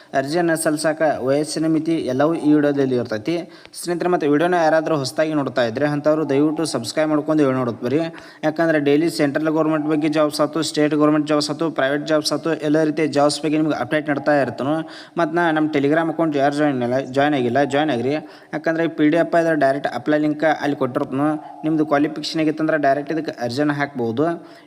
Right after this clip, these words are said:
ಇಲ್ಲಿ ಒಂದೊಂದಾಗಿ ನೋಡ್ತಾ ಹೋಗೋದಾದ್ರೆ ಇಲ್ಲಿ ನೋಡ್ಬೋದು. ನೋಟಿಫಿಕೇಷನ್ ಡೇಟ್ ರಿಲೀಸ್ ಮಾಡಿದಂಥ ಡೇಟ್ ನೋಡ್ತಾ ಹೋಗೋದಾದ್ರೆ ಇಪ್ಪತ್ತಾರು ಎಂಟು ಎರಡು ಸಾವಿರದ ಇಪ್ಪತ್ತೈದರಂದು ಇದು ನೋಟಿಫಿಕೇಷನ್ ಡೇಟ್ ರಿಲೀಸ್ ಆಗಿರ್ತೈತಿ. ಮತ್ತು ಅರ್ಜಿಗಳು ಯಾವಾಗಿಂದ ಪ್ರಾರಂಭ ಆಕೋ ಅಂತ ನೋಡ್ತಾ ಹೋಗೋದಾದ್ರೆ ಅರ್ಜಿ ಸಲ್ಲಿಸುವ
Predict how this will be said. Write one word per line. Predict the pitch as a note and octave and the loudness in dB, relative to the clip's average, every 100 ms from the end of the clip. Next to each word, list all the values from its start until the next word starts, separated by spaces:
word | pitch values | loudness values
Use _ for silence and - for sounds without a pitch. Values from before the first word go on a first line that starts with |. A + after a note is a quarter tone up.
| - | -2
ಇಲ್ಲಿ | D#3+ | -2
ಒಂದೊಂದಾಗಿ | D3 C#3 D#3+ E3+ D#3+ | 0 0 2 2 0
ನೋಡ್ತಾ | C3+ C#3 D3 | 0 0 0
ಹೋಗೋದಾದ್ರೆ | C3+ A#2+ A#2 C3+ | 0 0 0 0
ಇಲ್ಲಿ | C#3 C#3 D3 | 0 0 0
ನೋಡ್ಬೋದು. | C3+ A#2+ A#2 D#3 E3 - - _ _ _ D3+ | 2 0 0 0 -2 -12 -20 _ _ _ -6
ನೋಟಿಫಿಕೇಷನ್ | E3+ - F3 | -4 -2 0
ಡೇಟ್ | E3+ D#3 C#3+ | 0 0 -2
ರಿಲೀಸ್ | C#3 C#3+ D#3 | -2 0 0
ಮಾಡಿದಂಥ | D#3+ D#3+ D#3 D3+ | 2 2 2 0
ಡೇಟ್ | C#3 D3+ D3 | 2 2 2
ನೋಡ್ತಾ | C3+ C#3 | 0 -2
ಹೋಗೋದಾದ್ರೆ | C3 A#2+ A2+ A#2 D#3 F3 - - - - | -2 -2 0 0 0 -2 -10 -20 -12 -12
ಇಪ್ಪತ್ತಾರು | - F3+ F3 F3 F3 F3+ E3+ | -2 0 2 2 2 0 0
ಎಂಟು | D#3+ E3 | -2 2
ಎರಡು | C#3+ B2+ D#3 | 2 2 0
ಸಾವಿರದ | D#3 E3+ E3 | 0 0 2
ಇಪ್ಪತ್ತೈದರಂದು | D#3 D#3 D#3 D#3+ D#3+ D#3+ D#3+ | 0 0 0 2 2 4 4
ಇದು | D#3 D3 | 4 2
ನೋಟಿಫಿಕೇಷನ್ | C3+ B2+ D3+ D#3 - D#3 | 0 -2 -4 -6 -2 2
ಡೇಟ್ | D#3+ D3 C#3 | 2 0 -4
ರಿಲೀಸ್ | C3 C3 C#3+ | -2 2 2
ಆಗಿರ್ತೈತಿ. | C3 A#2+ B2 A2+ E3 F3+ - - - | 2 2 -2 -2 -4 -4 -10 -20 -4
ಮತ್ತು | F3 E3+ | -2 0
ಅರ್ಜಿಗಳು | C#3 C3+ F#3+ F#3 | -2 2 4 4
ಯಾವಾಗಿಂದ | D#3 C#3+ D#3+ E3 | 4 4 2 0
ಪ್ರಾರಂಭ | D3+ C#3 C#3+ D#3 | 0 0 2 2
ಆಕೋ | D3 D3+ | 2 2
ಅಂತ | D3+ | 0
ನೋಡ್ತಾ | C3+ C3 D3 | 0 -2 0
ಹೋಗೋದಾದ್ರೆ | C3+ B2 A#2 A2+ C#3+ D#3+ - - - - | 2 2 2 2 0 0 -6 -20 -16 -2
ಅರ್ಜಿ | C3+ D3 F3+ | -2 2 0
ಸಲ್ಲಿಸುವ | F#3 E3+ D#3+ F3+ | 2 -2 0 2